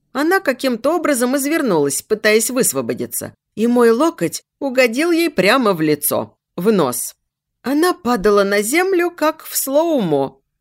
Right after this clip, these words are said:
Глаза были широко раскрыты, а из носа шла кровь.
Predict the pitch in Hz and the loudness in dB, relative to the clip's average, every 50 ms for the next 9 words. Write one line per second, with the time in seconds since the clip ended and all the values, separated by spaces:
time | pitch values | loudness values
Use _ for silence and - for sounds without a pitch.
0 | _ _ - 226 269 277 269 269 254 320 349 339 339 349 330 330 311 - 254 214 | _ _ -4 0 2 4 4 4 2 0 0 0 0 0 0 0 0 0 2 2
1 | 196 202 - 277 285 262 202 175 - - 156 151 151 147 - - 151 143 - _ | 2 2 2 0 0 0 0 -2 -2 -4 -2 -2 -2 -2 -2 -6 -8 -8 -8 _
2 | _ _ 240 247 247 233 202 208 214 220 262 262 - 330 - - 185 190 220 226 | _ _ -2 0 0 0 0 0 0 0 0 -2 -2 -2 -2 -2 0 0 -2 -2
3 | - - 139 127 123 - - - _ | -4 -6 -6 -6 -6 -8 -14 -20 _